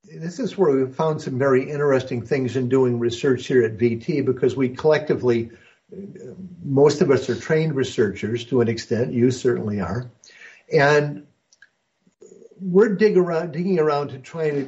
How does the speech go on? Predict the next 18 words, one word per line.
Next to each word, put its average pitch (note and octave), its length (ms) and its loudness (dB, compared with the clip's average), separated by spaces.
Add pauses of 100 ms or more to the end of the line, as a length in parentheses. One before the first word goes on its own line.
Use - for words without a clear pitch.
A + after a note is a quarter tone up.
(220)
try F3+ 180 0
to D#3+ 140 -4
create, D3 720 -4
before C#3 420 2
we C3+ 200 0
are B2 180 2
all G#2 200 -2
dead, A2+ 340 0
which, A#2+ 320 -6
you A#2+ 100 -8
know, G#2 180 -6
I'm, A#2+ 360 -4
I'm D3+ 240 2
past A#2+ 300 -2
my F#2+ 120 -4
sell-by G2 440 0
date, G#2+ 280 -6
certainly, G2+ 460 -4